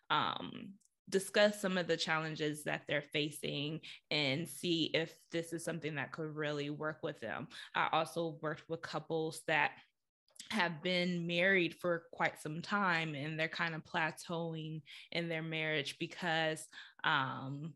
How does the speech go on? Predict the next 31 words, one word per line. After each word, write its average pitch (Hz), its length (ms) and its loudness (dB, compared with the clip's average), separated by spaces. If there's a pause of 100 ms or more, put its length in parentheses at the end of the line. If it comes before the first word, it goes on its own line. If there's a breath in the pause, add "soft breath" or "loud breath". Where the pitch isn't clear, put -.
(240)
the 170 120 -6
fire 170 640 2
has 147 380 0
kind 160 340 -2
of 151 220 -4 (180)
blown 160 340 -4
out 151 300 -2
and 151 180 -4
they're 147 120 0
trying 165 240 0
to 156 100 -2
figure 165 260 2
out 156 200 4
how 151 180 4
to 165 180 -4
rekindle 160 880 -2
or 151 200 0
reignite 160 760 0 (160)
the 160 80 -4
passion 156 760 -2 (400 loud breath)
and 175 120 -2
so 175 260 4
forth, 156 500 2 (280 loud breath)
or 170 180 8
infidelity 151 880 0
has 156 260 -4
occurred 196 720 4
and 156 440 2
they're 156 140 2
trying 175 360 2
to 170 180 0